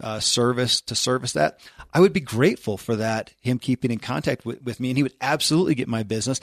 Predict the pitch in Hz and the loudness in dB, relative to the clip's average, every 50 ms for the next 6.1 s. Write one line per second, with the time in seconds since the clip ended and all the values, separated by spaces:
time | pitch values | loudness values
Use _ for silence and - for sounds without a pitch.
0 | - - - - - 147 135 - - 95 - - 139 - - 135 127 123 120 117 | -10 -18 -12 -4 -2 -2 -2 -2 -2 -4 0 0 0 0 0 -4 -2 -2 0 0
1 | 127 143 139 147 160 156 135 123 123 127 - 120 123 131 135 131 131 127 123 - | 0 0 2 2 2 2 2 0 0 0 -2 0 0 0 2 4 4 2 2 2
2 | 117 123 127 123 135 131 123 120 120 113 113 120 123 120 123 113 117 117 - 117 | 2 0 0 2 0 0 0 2 2 2 2 2 0 0 0 -2 -2 -4 -4 -4
3 | 113 110 113 117 117 123 113 104 98 104 101 104 107 107 110 117 123 123 - - | -4 -2 -2 -4 -4 -4 -6 -6 -6 -6 -6 -4 -2 -2 0 0 -2 -2 -4 -4
4 | 120 110 107 - - - - 113 107 104 107 110 110 110 110 107 107 107 107 117 | -4 -4 -4 -2 -4 -6 -4 -4 -4 -4 -4 -4 -4 -4 -6 -6 -8 -6 -6 -4
5 | 117 117 - - - 131 123 - 123 - - - - 110 98 - - 110 104 104 | -4 -4 -4 -2 0 0 -2 -2 -6 -8 -8 -8 -8 -8 -8 -8 -6 -6 -6 -6
6 | 104 | -8